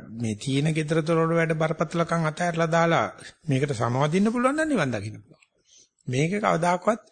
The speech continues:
නිවන වෙන්නේ නැහැ. ඒකට දක්වන ආකල්පෙම තමයි අපි නිවන් ලබන්න කැමැතිද, නිවන් ලබනවද නැද්ද කියලා තීන්දුව වෙන්නේ. ඒ නිසා මේ රචනීය ලියලා තියෙන මෙතන යෑමම නිවන කියලා. එහෙම කියන්න බෑ. කොහොමඩත් ආශ්‍රව ප්‍රසාද දෙක මැද කොහොමඩක් අපි නොදන්න තැනක් හැම වෙලාවෙම පහුවෙනවා.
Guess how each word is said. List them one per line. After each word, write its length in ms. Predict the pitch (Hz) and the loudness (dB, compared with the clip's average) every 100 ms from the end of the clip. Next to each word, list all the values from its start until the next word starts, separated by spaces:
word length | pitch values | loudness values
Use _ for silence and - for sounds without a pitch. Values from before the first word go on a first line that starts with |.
| - - _ | -20 -20 _
නිවන 260 | 185 185 190 | -2 0 2
වෙන්නේ 260 | 185 165 139 | 2 0 0
නැහැ. 180 | 180 | 2
ඒකට 200 | 175 175 185 | 2 2 2
දක්වන 360 | 165 - 185 | 0 0 0
ආකල්පෙම 560 | 165 147 165 175 196 190 | 2 2 2 2 2 2
තමයි 360 | 175 160 123 139 208 - - _ _ _ | 0 0 0 0 -2 -8 -20 _ _ _
අපි 220 | - 139 160 | -10 -2 2
නිවන් 300 | 135 139 139 | 4 4 4
ලබන්න 360 | 127 127 131 | 2 2 0
කැමැතිද, 480 | 131 120 139 143 123 | 0 2 2 0 -4
නිවන් 300 | 117 139 147 | 0 2 2
ලබනවද 360 | 139 135 147 147 | 2 2 2 2
නැද්ද 200 | 139 131 | 0 -2
කියලා 220 | 139 165 | -4 -4
තීන්දුව 360 | 139 117 104 101 _ - - - | -4 -4 -6 -10 _ -20 -18 -18
වෙන්නේ. 160 | - 151 | -8 0
ඒ 100 | 165 | 2
නිසා 240 | 156 165 | 2 0
මේ 180 | 156 147 | 2 2
රචනීය 440 | 135 127 165 165 175 | 2 2 0 0 2
ලියලා 240 | 170 170 | 2 0
තියෙන 200 | 156 175 | 0 0
මෙතන 260 | 160 165 165 | 0 -2 -2
යෑමම 540 | 131 135 143 175 202 | 0 2 4 4 6
නිවන 300 | 202 156 123 | 4 2 -2
කියලා. 280 | 117 113 98 _ | -4 -6 -8 _
එහෙම 260 | - 156 165 | 4 4 4
කියන්න 240 | - 127 117 | 0 -4 -4
බෑ. 160 | 117 _ _ - - - - _ _ _ _ | -12 _ _ -20 -20 -20 -20 _ _ _ _
කොහොමඩත් 420 | - 123 135 170 | 0 2 2 0
ආශ්‍රව 320 | - 160 160 151 | 0 0 0 2
ප්‍රසාද 340 | 160 - 156 | 2 4 2
දෙක 200 | 147 156 | 2 -2
මැද 240 | 151 151 196 | 0 0 0
කොහොමඩක් 400 | 190 151 170 - | 2 4 4 0
අපි 200 | 175 185 | 0 0
නොදන්න 360 | 175 170 175 | 2 2 2
තැනක් 240 | 165 185 190 | 2 0 0
හැම 160 | 180 | 0
වෙලාවෙම 260 | 160 165 175 | 2 2 0
පහුවෙනවා. 400 | 120 104 87 | -2 -2 -8